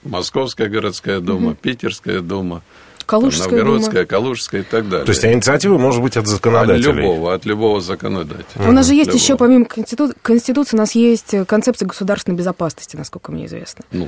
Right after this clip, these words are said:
Speaker 1: конечно,
Speaker 2: И там
Speaker 1: есть.
Speaker 2: как раз все эти идеологические моменты, они прописаны. Ну, может, не все, но многие.
Speaker 1: Ну, я ж понимаете, что все равно, когда есть основной закон, в котором написано, что нельзя,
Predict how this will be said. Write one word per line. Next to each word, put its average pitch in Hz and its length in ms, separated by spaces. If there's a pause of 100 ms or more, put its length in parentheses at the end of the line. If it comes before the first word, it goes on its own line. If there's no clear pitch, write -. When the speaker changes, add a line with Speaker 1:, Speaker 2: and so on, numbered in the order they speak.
Speaker 1:
конечно, 92 420
Speaker 2:
И 202 40
там 254 140
Speaker 1:
есть. 262 100
Speaker 2:
как 262 100
раз 254 160
все 240 160
эти 214 300
идеологические 214 720
моменты, 240 300
они 208 120
прописаны. 202 540
Ну, 196 80
может, 202 180
не 208 60
все, 254 200
но 269 80
многие. 175 540
Speaker 1:
Ну, 104 160
я 120 140
ж 110 100
понимаете, 117 540
что 87 240
все - 160
равно, 110 240
когда 92 260
есть 101 300
основной 101 440
закон, 85 420
в - 60
котором 92 460
написано, 90 560
что - 160
нельзя, 131 480